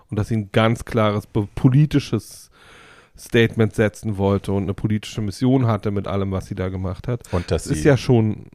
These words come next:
Speaker 1: ein
Speaker 2: jemanden hatte, gegen den sie kämpfen musste. Also
Speaker 1: und
Speaker 2: sie
Speaker 1: dass
Speaker 2: war
Speaker 1: sie
Speaker 2: ja
Speaker 1: jemanden
Speaker 2: kein
Speaker 1: hatte, mit gegen
Speaker 2: Opfer.
Speaker 1: den, gegen den sie
Speaker 2: Pur.
Speaker 1: kämpfen. Und die, sagen wir mal, die Männer, von denen sie da umgeben ist, sind ja schon ganz deutlich Täter.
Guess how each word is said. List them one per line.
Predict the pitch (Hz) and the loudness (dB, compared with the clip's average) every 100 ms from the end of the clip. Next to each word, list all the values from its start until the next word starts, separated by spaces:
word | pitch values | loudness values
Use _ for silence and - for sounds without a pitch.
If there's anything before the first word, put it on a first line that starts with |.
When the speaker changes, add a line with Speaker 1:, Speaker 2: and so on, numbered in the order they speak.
| - | -8
Speaker 1:
ein | 101 95 | -8 -6
Speaker 2:
jemanden | 87 80 76 | -4 -2 -2
hatte, | 87 - | -4 -4
gegen | 76 | -10
den | 76 | -10
sie | 76 | -6
kämpfen | - 113 - 71 | -2 -2 -2 -8
musste. | 73 - | -8 -8
Also | - 78 | -4 2
Speaker 1:
und | |
Speaker 2:
sie | |
Speaker 1:
dass | - | 4
Speaker 2:
war | 143 | 4
Speaker 1:
sie | 156 | 8
Speaker 2:
ja | |
Speaker 1:
jemanden | 143 135 | 8 8
Speaker 2:
kein | 131 | 6
Speaker 1:
hatte, | 131 - | 4 4
mit | 123 | 0
gegen | 127 - | 4 4
Speaker 2:
Opfer. | 117 | 4
Speaker 1:
den, | 120 85 113 | 2 0 -8
gegen | - 117 | -2 0
den | 110 92 | 2 2
sie | |
Speaker 2:
Pur. | 82 | 4
Speaker 1:
kämpfen. | 120 117 123 | 2 2 0
Und | 120 | -2
die, | 117 110 - 113 | -2 -6 -4 0
sagen | 131 139 | 2 4
wir | 123 | 6
mal, | 113 | 4
die | 104 110 | 4 2
Männer, | 104 98 107 170 | 4 4 4 4
von | 185 180 151 | 4 0 2
denen | 143 143 | 2 2
sie | 135 | 2
da | 123 | 2
umgeben | 107 104 107 107 | 0 -2 -4 -2
ist, | 95 - | -4 -2
sind | 107 92 | -4 -4
ja | 95 | -8
schon | - 90 - | -8 -12 -6
ganz | 101 90 - - | -4 -4 -8 -12
deutlich | 95 71 - 90 - | -6 -6 -8 -14 -12
Täter. | - - - | -10 -10 -10